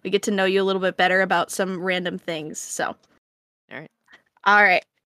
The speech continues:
Speaker 1: Favorite Pokemon?
Speaker 2: Shuckle.
Speaker 1: Favorite flavor of ice cream?
Speaker 2: Mint chocolate chip.
Speaker 1: Favorite genre of music?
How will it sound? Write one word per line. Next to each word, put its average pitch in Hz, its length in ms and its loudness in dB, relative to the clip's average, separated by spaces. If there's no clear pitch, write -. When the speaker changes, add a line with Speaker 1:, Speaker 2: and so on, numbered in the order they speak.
Speaker 1:
Favorite 302 260 2
Pokemon? 214 500 0
Speaker 2:
Shuckle. 135 460 -8
Speaker 1:
Favorite 262 340 -2
flavor 262 300 0
of 240 140 -6
ice 285 220 -2
cream? - 400 -10
Speaker 2:
Mint 143 240 -12
chocolate 147 360 -14
chip. - 260 -14
Speaker 1:
Favorite 240 340 2
genre 240 320 4
of 220 160 -2
music? 220 580 -6